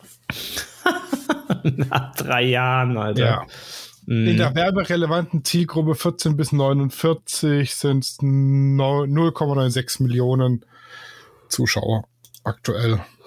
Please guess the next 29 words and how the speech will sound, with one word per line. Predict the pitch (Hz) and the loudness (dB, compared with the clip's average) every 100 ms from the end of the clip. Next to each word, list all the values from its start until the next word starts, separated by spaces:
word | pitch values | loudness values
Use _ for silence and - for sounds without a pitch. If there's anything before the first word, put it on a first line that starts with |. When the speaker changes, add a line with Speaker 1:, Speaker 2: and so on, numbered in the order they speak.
| - - - | -18 -18 -6
Speaker 1:
Hast | 147 135 131 135 135 127 131 135 | 0 2 4 2 2 4 2 2
du | |
einen | 127 | 0
Vergleichswert? | 127 107 120 120 170 - 165 165 165 | 0 0 2 2 0 0 0 0 0
Weil | 135 | 0
es | 123 | 2
sagt | 123 - | 0 0
mir | 127 117 117 | 2 4 4
jetzt | 117 - | 2 0
nicht | 113 | 0
so | - | 0
viel. | 107 117 120 104 - - _ | -2 2 2 0 -6 -20 _
Speaker 2:
Nee, | 131 127 | 0 2
keine | 123 110 104 | 2 0 2
Ahnung. | 107 110 - - _ - - - - - - | 2 0 -4 -16 _ -4 -4 -4 -10 -14 -4
Aber | 180 196 | 0 0
ich | - | 0
sag | 196 | 0
mal, | 185 165 | 2 2
die | 165 | 0
Quoten, | - - 165 208 214 156 156 175 180 - _ _ _ _ _ _ - _ | -2 0 2 2 0 0 2 2 -2 -8 _ _ _ _ _ _ -20 _
äh, | 147 139 139 143 139 139 139 139 131 - - - - - - - - - - - - - - _ - - - - - - - - | 0 2 4 4 4 4 4 4 2 -2 -14 -20 -20 -20 -20 -20 -20 -20 -20 -20 -20 -20 -20 _ -18 -14 -10 -6 -6 -6 -10 -2
ist | 139 - | 0 0
auch | 135 135 - - | 0 0 0 -4
schwierig, | - - - 143 151 139 - 123 | -2 -2 0 0 2 0 0 0
weil | 120 | 0
die | 120 131 123 | 2 2 2
werden | 135 135 | 2 2
ja | 135 131 127 131 | 2 2 2 0